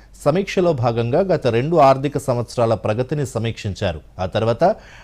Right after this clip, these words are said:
బడ్జెట్ అంచనాలకు అనుగుణంగా ఈ ఆర్థిక సంవత్సరంలోని మొదటి రెండు నెలలకు కనబరిచిన పనితీరుని సమీక్షించి, ఆయా శాఖల్లో పనితీరు మెరుగుపరుచుకోవడానికి యంత్రాంగాన్ని సిద్ధం చేసుకుని,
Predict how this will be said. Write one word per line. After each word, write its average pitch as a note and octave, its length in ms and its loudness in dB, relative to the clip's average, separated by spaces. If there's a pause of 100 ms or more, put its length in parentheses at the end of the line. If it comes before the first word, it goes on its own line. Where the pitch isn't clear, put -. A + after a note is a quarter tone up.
బడ్జెట్ C#3+ 480 4
అంచనాలకు C#3+ 580 0
అనుగుణంగా C3+ 680 4
ఈ A2+ 140 2
ఆర్థిక D3+ 400 4
సంవత్సరంలోని B2 680 -2
మొదటి A#2+ 360 0
రెండు A#2+ 240 0
నెలలకు A#2 420 0
కనబరిచిన G#2+ 560 -2
పనితీరుని A#2 580 -2
సమీక్షించి, B2+ 760 -2 (360)
ఆయా E3+ 260 8
శాఖల్లో F#3+ 580 2
పనితీరు D#3 480 0
మెరుగుపరుచుకోవడానికి B2 1200 0 (300)
యంత్రాంగాన్ని D3+ 640 2
సిద్ధం A#2+ 400 -2
చేసుకుని, C3 440 0